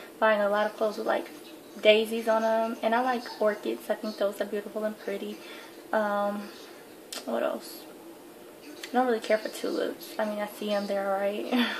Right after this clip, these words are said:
So yeah, that's just what I think about flowers, but I love them on my clothes and, you know, jewelry and things like that. Favorite spring scarf or accessory? My favorite spring scar-, scarf would have to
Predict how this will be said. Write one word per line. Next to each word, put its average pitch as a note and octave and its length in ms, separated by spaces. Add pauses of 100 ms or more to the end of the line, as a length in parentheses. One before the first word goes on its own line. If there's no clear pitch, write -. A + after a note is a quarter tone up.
(680)
So A3 120
yeah, G3 280
that's G3+ 300
just G#3+ 180
what G#3 140
I G3+ 60
think G#3 180
about G#3+ 240
flowers, G3+ 500
but A#3+ 80
I A3+ 60
love A#3 200
them A#3 140
on G#3+ 80
my G3+ 120
clothes G#3 500 (520)
and, G3 460
you G#3 80
know, G3 320
jewelry G3 320
and G3 160
things G#3 220
like G3+ 160
that. G#3+ 260 (1700)
Favorite A#3 340
spring G#3+ 520
scarf - 720
or G3+ 120
accessory? G#3 640
My G3+ 140
favorite D4+ 460
spring A3+ 640 (260)
scar-, G3 400
scarf G#3 480 (480)
would A3 120
have A3 420
to C#4+ 140